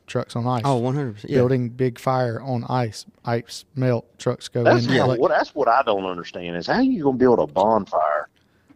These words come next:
Speaker 1: I just think
Speaker 3: Like, I
Speaker 1: that
Speaker 3: under-,
Speaker 1: the
Speaker 3: I under-,
Speaker 1: ice is
Speaker 3: I
Speaker 1: so
Speaker 3: understand the
Speaker 1: thick.
Speaker 3: heater, the heater thing,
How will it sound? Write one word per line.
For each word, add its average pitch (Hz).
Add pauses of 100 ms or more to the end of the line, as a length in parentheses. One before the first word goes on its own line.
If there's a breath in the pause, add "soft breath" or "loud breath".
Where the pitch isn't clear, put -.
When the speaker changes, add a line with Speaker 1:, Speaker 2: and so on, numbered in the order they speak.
(160)
Speaker 1:
I 180
just 220
think 202
Speaker 3:
Like, -
I 147
Speaker 1:
that 220
Speaker 3:
under-, 247
Speaker 1:
the 160
Speaker 3:
I - (120)
under-, 160
Speaker 1:
ice 202
is 151
Speaker 3:
I 143
Speaker 1:
so 165
Speaker 3:
understand 151
the 139
Speaker 1:
thick. 120
Speaker 3:
heater, 90 (120)
the 92
heater 92
thing, 67